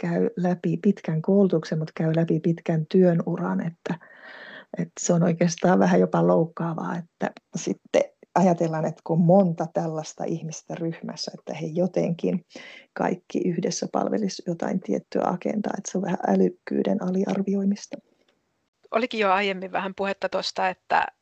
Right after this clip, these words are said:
Speaker 2: että nämä suositukset täytyy aina adaptoida tai, tai tota, niinku modifioida siihen – siihen tota, ruokakulttuuriin. Niin, niin miten tällaiset kulttuurilliset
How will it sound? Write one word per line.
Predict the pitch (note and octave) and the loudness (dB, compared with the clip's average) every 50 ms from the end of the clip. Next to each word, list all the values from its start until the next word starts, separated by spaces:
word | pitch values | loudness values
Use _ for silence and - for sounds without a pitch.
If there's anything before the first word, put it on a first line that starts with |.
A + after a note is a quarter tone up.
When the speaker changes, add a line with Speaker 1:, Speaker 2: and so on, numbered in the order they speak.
| - | -14
Speaker 2:
että | - - _ - - | -14 -14 _ -10 -8
nämä | - - - - - | -6 -2 -2 -2 -2
suositukset | - - G3+ F3+ F3+ - - F#3+ - - - - - | -2 0 -2 -2 -2 -2 -10 -10 -8 -8 -8 -6 -4
täytyy | - - - - F3+ F3+ | -4 -4 -4 -4 -2 -2
aina | - - F3+ F#3+ - - _ _ _ | 0 0 0 -2 -4 -4 _ _ _
adaptoida | - G3 F3+ - - - - - F2 E2 - - - _ - | -6 -4 -2 -2 -4 -4 -6 -4 -4 -4 -4 -6 -8 _ -6
tai, | - - B1+ - - - _ - - _ _ _ _ _ _ - | -4 -2 -2 -2 -4 -8 _ -20 -20 _ _ _ _ _ _ -8
tai | - - - | -8 -8 -8
tota, | - - - _ - - - - - - - - | -6 -10 -10 _ -4 -2 -2 -2 -2 -4 -6 -12
niinku | - F#3+ - - - - _ - | -16 -14 -12 -12 -12 -12 _ -6
modifioida | G3 F3+ F3+ F#3+ - - - - - - G#3+ | -4 -4 -4 -4 -6 -4 -4 -4 -2 -2 -2
siihen – | G#3 - - - - F#3 F#3 F#3 F#3+ - _ _ _ _ _ _ _ _ _ _ _ _ _ _ - | -4 -6 -10 -10 -8 -8 -8 -10 -10 -12 _ _ _ _ _ _ _ _ _ _ _ _ _ _ -12
siihen | - - - F3+ F#3+ F#3+ - | -10 -8 -8 -8 -8 -8 -6
tota, | - - - _ - D#3+ - - - - - | -4 -6 -6 _ -2 -2 0 0 -2 -2 -2
ruokakulttuuriin. | G#3 G#3 G3 - F3+ - - G#3 G#3 G3+ _ _ - - - - - - - - - G#3+ G3 _ _ _ _ _ _ _ _ - | -2 -2 -2 -2 -6 -8 -6 -6 -6 -6 _ _ -8 -6 -4 -4 -4 -4 -4 -4 -6 -8 -10 _ _ _ _ _ _ _ _ -16
Niin, | G#3 F#3+ F3+ E3+ E3+ E3 - _ _ _ - - | -10 -8 -6 -6 -6 -6 -8 _ _ _ -14 -8
niin | G3+ F#3+ F#3 | -8 -6 -6
miten | G3 A#3 - D4+ C4+ | -6 -4 -2 -4 -2
tällaiset | - G3+ G3 F#3 - D#3+ - | 0 -2 -2 -2 -4 -6 -8
kulttuurilliset | _ - F#3+ F#3 - - - - - - - - - - | _ -4 -6 -4 -4 -6 -6 -4 -4 -4 -6 -6 -6 -8